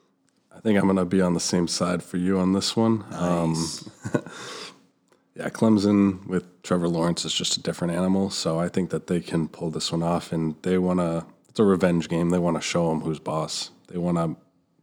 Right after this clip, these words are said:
Speaker 1: be in the, uh, college football playoffs, so they're gonna need to win this game.
Speaker 2: Yeah, I don't, yeah, I don't see a world where Clemson loses this game. I,
Speaker 1: Yeah.
Speaker 2: they're just better than Notre Dame, and yeah, they're gonna be pissed about that last loss,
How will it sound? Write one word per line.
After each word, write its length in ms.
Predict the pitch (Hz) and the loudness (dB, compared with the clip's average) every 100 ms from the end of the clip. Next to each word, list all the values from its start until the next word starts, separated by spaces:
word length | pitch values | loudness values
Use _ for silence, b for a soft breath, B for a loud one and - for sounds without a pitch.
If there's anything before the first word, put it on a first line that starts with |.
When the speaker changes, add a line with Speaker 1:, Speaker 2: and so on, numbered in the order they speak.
| _ | _
Speaker 1:
be 220 | - 92 90 | -2 2 2
in 160 | 85 | 2
the, 240 | 85 85 82 | 2 0 -2
uh, 220 | 80 82 - b b b b | -4 -6 -10 b b b b
college 240 | - 175 | -2 -2
football 320 | - 180 - - | -2 -8 -6 -8
playoffs, 380 | - 160 165 | -8 -8 -8
so 240 | - - 90 | -4 -4 0
they're 120 | 95 | 0
gonna 140 | 95 | 2
need 160 | 90 90 | 2 2
to 60 | 82 | 0
win 180 | 82 | -2
this 160 | 80 80 | -2 -4
game. 280 | - 80 85 _ _ B B B - | -8 -12 -12 _ _ B B B 0
Speaker 2:
Yeah, 300 | 98 92 65 | 4 4 4
I 120 | 98 | 2
don't, 240 | 110 98 - | 2 2 2
yeah, 160 | 92 87 | 2 2
I 40 | |
don't 120 | 90 | 2
see 140 | 87 67 | 0 -2
a 60 | |
world 280 | 71 71 69 | -2 -2 -2
where 100 | 67 | -4
Clemson 480 | - 78 73 73 73 | -4 -2 -2 -2 -4
loses 420 | 78 80 82 80 | -2 -4 -6 -6
this 160 | 78 - | -8 -6
game. 320 | 78 76 71 | -4 -4 -2
I, 80 | 65 | -2
Speaker 1:
Yeah. 140 | 85 | 0
Speaker 2:
they're 100 | 90 | 0
just 220 | 87 82 - | 0 -4 -4
better 180 | 67 76 | -4 -2
than 140 | 76 | -4
Notre 220 | 76 76 | -4 -6
Dame, 380 | 73 78 78 73 | -6 -6 -4 -4
and 120 | 71 | -4
yeah, 140 | 71 71 | -4 -4
they're 100 | 76 | -4
gonna 140 | 78 | -4
be 100 | 67 | -4
pissed 340 | 65 - 71 - | -6 -6 -6 -6
about 260 | 73 69 | -6 -6
that 180 | 69 67 | -6 -6
last 340 | 71 76 76 76 | -6 -6 -8 -6
loss, 460 | 73 69 73 - | -4 -4 -6 -10